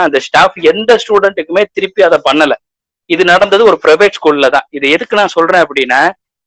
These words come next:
இங்க யாரு போய் பேசணும், நான் ஃபர்ஸ்ட் ரேங்க் எடுத்ததுனால எங்க அம்மா வந்து பேசினாங்க அப்படின்னு நான் சொல்ல வரல. அங்க யாருடைய பேரண்ட்ஸ்னாலும் வந்து பேசணும். ஏன்னா நம்ம உரிமை இருக்கு பேரண்ட்ஸுக்கு. நம்ம வந்து மேனேஜ்மெண்ட்டுக்கு பயப்படுறதுனாலதான்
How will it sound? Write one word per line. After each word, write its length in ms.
இங்க 200
யாரு 500
போய் 260
பேசணும், 460
நான் 220
ஃபர்ஸ்ட் 240
ரேங்க் 160
எடுத்ததுனால 420
எங்க 140
அம்மா 120
வந்து 180
பேசினாங்க 440
அப்படின்னு 240
நான் 180
சொல்ல 220
வரல. 140
அங்க 160
யாருடைய 640
பேரண்ட்ஸ்னாலும் 640
வந்து 380
பேசணும். 380
ஏன்னா 200
நம்ம 280
உரிமை 380
இருக்கு 260
பேரண்ட்ஸுக்கு. 440
நம்ம 260
வந்து 220
மேனேஜ்மெண்ட்டுக்கு 720
பயப்படுறதுனாலதான் 1160